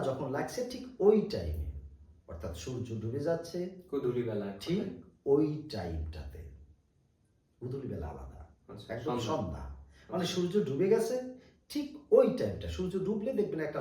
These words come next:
Speaker 1: লাল আভা থাকে, ঠিক ওই সময়টা। তারপরেই আপনারা কমেন্ট করে জানাবেন আপনাদের হচ্ছে কি হচ্ছে না। এবার দেখি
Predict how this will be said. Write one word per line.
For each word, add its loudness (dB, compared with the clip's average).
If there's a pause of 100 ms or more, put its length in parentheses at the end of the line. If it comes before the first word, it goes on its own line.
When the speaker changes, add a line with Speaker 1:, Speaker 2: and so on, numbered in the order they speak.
Speaker 1:
লাল 4 (100)
আভা 2 (120)
থাকে, -10 (420)
ঠিক -2 (220)
ওই 10 (140)
সময়টা। -4 (3500)
তারপরেই 2
আপনারা -2 (580)
কমেন্ট -4
করে -2
জানাবেন -6 (440)
আপনাদের -6 (120)
হচ্ছে -6 (120)
কি -14
হচ্ছে -16 (100)
না। -18 (3750)
এবার 4 (400)
দেখি -2